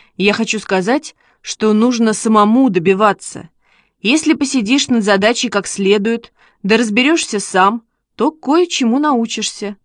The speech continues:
А если каждый раз за тебя задачи будет кто-нибудь другой делать, то сам их решать ты никогда не научишься.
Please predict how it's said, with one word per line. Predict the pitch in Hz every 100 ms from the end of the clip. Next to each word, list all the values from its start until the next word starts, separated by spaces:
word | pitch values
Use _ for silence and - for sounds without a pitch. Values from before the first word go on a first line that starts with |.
| _ _ _ _
А | 180
если | 214 226 226
каждый | 233 233 196
раз | 226 233 220 -
за | 196 202
тебя | 202 202 214
задачи | 208 214 220 202 226
будет | 190 208 190
кто-нибудь | - 214 214 190 202
другой | 175 196 196 226 294
делать, | 226 196 143 - - _ -
то | 202
сам | - 214 277
их | 285
решать | 294 - 269 254 -
ты | 214
никогда | 208 262 359 285 233 175
не | 185
научишься. | 180 170 170 175 170 - - 170